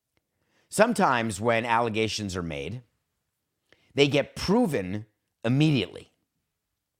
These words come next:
I always used to like that, 'cause then there's no speculation, there's nothing to worry about. And the best way for an allegation to become a fact is when the allegation is against a person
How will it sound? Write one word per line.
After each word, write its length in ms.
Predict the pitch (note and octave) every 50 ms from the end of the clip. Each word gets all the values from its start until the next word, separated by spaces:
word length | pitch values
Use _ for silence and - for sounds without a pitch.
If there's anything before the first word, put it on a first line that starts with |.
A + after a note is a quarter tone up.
| _ _ _ _ _ _ - _
I 140 | - B2 D3+
always 180 | D3+ D3 A#2+
used 160 | C3+ B2+ -
to 60 | - B2
like 240 | A#2+ A#2+ A#2 -
that, 260 | - G2 D#2+ C#2 - - _ _ _ _
'cause 140 | - B2+ A2
then 120 | C#3 C3+
there's 160 | C3 A#2+ G2+
no 120 | A#2 C#3+ C#3+
speculation, 760 | - - - B2+ A2 - B2+ C#3+ D#3+ E3 C#3+ D3 D#3 D3 B2+ - - - _
there's 160 | - A2 G2+
nothing 260 | C3+ B2+ - - B2+
to 60 | G#2 G#2
worry 260 | G#2+ C3+ C#3+ C#3+ C#3+
about. 360 | C3+ B2+ B2+ B2 B2 B2+ - - _ _ _ _ _ _ _ _ _ _ _ _ _ _ _ _ _ _ - _ _
And 140 | C3+ C3
the 60 | C3 A2+
best 440 | - - F#3+ G#3 A3 D#3+ - -
way 360 | C3 C3 C#3 C3+ B2+ A#2 A2 G2+
for 180 | - - A2
an 80 | G#2 A#2
allegation 880 | A2+ A#2+ C3+ C3+ B2+ A2 F#2+ A2+ A#2 A#2+ - - A2 F#2+ E2 D2+ D#2 - _ _ _ _
to 120 | - C#3
become 500 | C3 A#2 A2 - - - C#3 A#2+ A#2 A#2 B2
a 140 | F#2 F#2+ F#2+
fact 640 | - - - C3 B2+ G2+ D#2+ F2 - _ - - _ _ _ _ _ _ _ - - - - -
is 180 | - E3+ D3+ E3
when 300 | D#3 F3+ E3+ E3 D#3+ - - _ _ _ _
the 160 | - D3+ E3
allegation 640 | D#3+ F#3 G#3 G#3 F#3 C#3 F3 F3+ F#3 - - E3 D#3
is 240 | D3 C#3 B2 A#2 - - _
against 400 | B2 B2+ G#2+ E3 D#3+ D3+ - -
a 120 | B2 B2
person 560 | A2 - - F#3+ G3 E3 - - B2 B2+ C3+